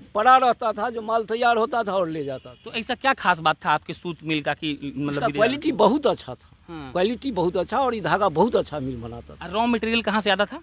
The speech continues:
Speaker 1: गुजरात से।
Speaker 2: गुजरात से?
Speaker 1: जी, जी, जी।
Speaker 2: अब बना के आप लोग भेजते थे?
Speaker 1: जी, जी,
Speaker 2: और साढ़े छह सौ
Speaker 1: जी।
Speaker 2: आदमी थे?
Speaker 1: जी, जी, जी।
Speaker 2: अच्छा, ये बताइए ना, कैसे, कैसे पतन कैसे शुरू हुआ होगा?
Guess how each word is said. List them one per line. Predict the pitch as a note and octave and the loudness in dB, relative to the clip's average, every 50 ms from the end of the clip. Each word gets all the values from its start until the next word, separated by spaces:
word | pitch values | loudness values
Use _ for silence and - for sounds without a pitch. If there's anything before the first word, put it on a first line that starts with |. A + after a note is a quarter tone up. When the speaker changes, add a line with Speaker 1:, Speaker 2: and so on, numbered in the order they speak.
| - - | -12 -10
Speaker 1:
गुजरात | C3+ F3 E3+ G3 G3+ F#3+ E3+ - | -4 2 4 6 6 6 4 2
से। | - - - A2+ G#2 - _ _ _ - | -4 -14 -16 -16 -16 -18 _ _ _ -18
Speaker 2:
गुजरात | D3 F3 F3+ F3+ F3+ D#3+ D3+ - | -14 -12 -10 -8 -6 -6 -8 -8
से? | _ C3 B2 | _ -16 -14
Speaker 1:
जी, | A#2+ B2 C3+ B2+ A#2+ | -10 -8 -8 -8 -8
जी, | A2+ A#2+ A#2+ | -8 -10 -12
जी। | A2+ G#2+ G#2+ B2 | -12 -12 -12 -10
Speaker 2:
अब | D3+ D#3 | -8 -6
बना | F3 F#3+ F#3+ F#3 | -4 -2 -2 0
के | F#3 | 0
आप | F#3 F3 | 0 0
लोग | F#3 F3 D#3 | 0 -2 -2
भेजते | D3 E3 D#3 - - D3 | -2 -4 -4 -4 -6 -8
थे? | C3 | -6
Speaker 1:
जी, | C3+ E3 E3 D3 | -4 -2 -2 -2
जी, | B2+ B2+ C#3+ | -2 -4 -6
Speaker 2:
और | C#3+ | -4
साढ़े | B2 F#3+ F#3 G3 A#2+ | -4 -4 -4 -4 -4
छह | A2+ | -4
सौ | A#3 A#3 | -4 -4
Speaker 1:
जी। | A3 - F3+ | -4 -4 -4
Speaker 2:
आदमी | D3+ C#3+ C#3+ C3+ | -6 -4 -4 -4
थे? | C3+ C3+ | -4 -2
Speaker 1:
जी, | D3 F3 F3+ D3+ | 0 2 2 2
जी, | B2 B2 C#3 C3+ A#2+ | 0 -2 -6 -8 -8
जी। | A2+ A#2 B2 A#2+ G#2+ G#2+ - - | -8 -10 -10 -10 -10 -12 -12 -12
Speaker 2:
अच्छा, | G3 A3+ - | -12 -10 -8
ये | D4 C4 | -8 -8
बताइए | C#4+ C#4+ D4+ | -6 -4 -4
ना, | C#4+ C4 - | -4 -4 -4
कैसे, | A#3 A#3 G3 D#4 | -6 -6 -6 -6
कैसे | - C#4+ A#3+ C4+ | -6 -6 -6 -6
पतन | - - A3 - D4+ E4+ E4+ | -6 -8 -6 -4 -4 -4 -4
कैसे | - G#3+ G3 F#3+ | -4 -6 -6 -8
शुरू | - D#3+ C#3 C3 | -8 -8 -8 -8
हुआ | B2+ B2+ B2 | -8 -8 -8
होगा? | B2+ B2 A#2+ B2+ - | -8 -10 -10 -10 -14